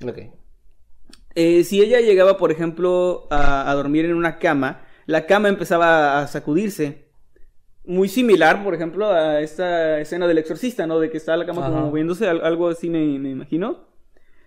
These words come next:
Speaker 2: Y realmente ella, la manera que encontró para poder dormir, para poder descansar, de, pa-, sin ser interrumpida, ¿no? Por estas cosas,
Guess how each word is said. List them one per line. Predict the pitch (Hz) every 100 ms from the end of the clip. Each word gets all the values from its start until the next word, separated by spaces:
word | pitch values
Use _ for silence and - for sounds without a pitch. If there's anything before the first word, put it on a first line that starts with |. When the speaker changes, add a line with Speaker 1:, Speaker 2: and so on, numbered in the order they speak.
| _ _ -
Speaker 2:
Y | 180 185
realmente | 190 202 220 240 220 202
ella, | 208 233 220 -
la | 175 165 165
manera | 160 165 202
que | 196
encontró | 170 156 151
para | 147 170 -
poder | 139 135 147
dormir, | 160 143 139 151 165
para | 156 127
poder | 135 127 135 151
descansar, | - 151 147 - 123 127 135 147 202 - - _ _ - - - - 139
de, | 143 139 131 131 143
pa-, | 151 143
sin | - 160
ser | 151 165
interrumpida, | 185 190 165 160 170 175
¿no? | 160 151
Por | 147
estas | 151 165 156 - - -
cosas, | 165 156 202 208